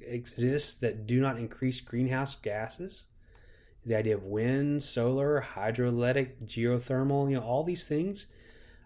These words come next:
Uh, and that's, that's a tough one 'cause those are some things that we can't, we don't, maybe we can't control in some ways. Um, there's one, some great people, the Ellards, uh, who live in the U K. Um, they talked with us this Sunday at our gathering.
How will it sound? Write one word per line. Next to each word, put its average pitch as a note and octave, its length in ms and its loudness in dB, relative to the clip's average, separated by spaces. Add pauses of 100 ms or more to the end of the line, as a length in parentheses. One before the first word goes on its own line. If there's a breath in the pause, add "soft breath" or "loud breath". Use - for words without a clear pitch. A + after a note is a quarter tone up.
Uh, B2+ 160 0
and D3 180 6
that's, A#3+ 140 8
that's B3+ 200 2
a D4+ 40 0
tough G3 240 -2
one D#3+ 80 2
'cause C#3 140 2
those E3+ 100 6
are A3 60 6
some G#3 180 0
things F3 160 4
that C3+ 80 4
we A#2+ 140 4
can't, C3+ 400 -2
we C3+ 100 6
don't, B2+ 220 2
maybe B2+ 220 2
we D3 120 0
can't C3+ 320 -4
control F#3 640 -2 (300 loud breath)
in - 60 -14
some E3 180 -2
ways. E3+ 280 -2
Um, A2 240 0
there's A#2 180 2
one, B2+ 220 0
some A#2 180 -2
great B2+ 360 0
people, C3+ 320 -2
the A#2 80 4
Ellards, B2+ 400 4 (500 loud breath)
uh, G#2+ 200 0
who A#2+ 140 6
live B2+ 200 8
in B2 60 8
the A#2 80 8
U A#2+ 100 4
K. C3 440 2
Um, A2 520 0
they A2 160 -2
talked B2 340 -4
with B2 140 -2
us A#2 160 -2
this A2+ 200 -4
Sunday B2 500 2
at A#2 260 0
our G#2+ 100 0
gathering. B2+ 540 2